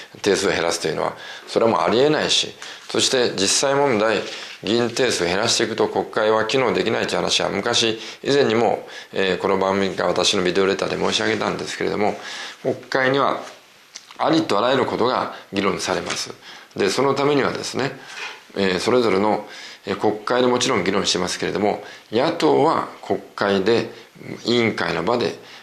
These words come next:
この論戦をすることが仕事なんですよ。で、与党は論戦する前に、自民党の部会調査会というですね、えー、そういう党内の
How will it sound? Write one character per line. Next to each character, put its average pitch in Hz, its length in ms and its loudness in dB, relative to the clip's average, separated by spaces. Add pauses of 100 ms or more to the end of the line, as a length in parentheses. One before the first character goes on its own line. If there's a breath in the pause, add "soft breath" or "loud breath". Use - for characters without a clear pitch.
こ 90 120 0
の 90 100 2
論 95 220 4
戦 95 240 0
を 90 40 0
す - 140 -4
る 95 80 2
こ 98 140 0
と 120 60 2
が 120 220 0
仕 - 160 0
事 90 220 -4
な 85 120 -4
ん 78 100 -12
で - 80 -14
す - 120 -12
よ。 - 80 -16 (360 loud breath)
で、 101 80 0
与 143 200 4
党 135 220 2
は 98 280 2 (260 loud breath)
論 123 260 2
戦 127 280 0
す 127 120 -2
る 127 100 0
前 127 280 2
に、 95 340 0 (600 loud breath)
自 104 120 -2
民 143 220 4
党 139 260 2
の 127 180 4
部 101 160 0
会 127 300 2
調 139 240 2
査 127 140 0
会 98 240 0
と 85 80 -4
い 85 100 -2
う 87 40 -4
で 78 100 -6
す 87 100 -6
ね、 104 240 -2 (360 loud breath)
え 95 100 0
ー、 - 20 0
そ 131 240 4
う 139 60 4
い 131 160 4
う 95 40 -2
党 160 320 2
内 110 240 2
の 127 240 2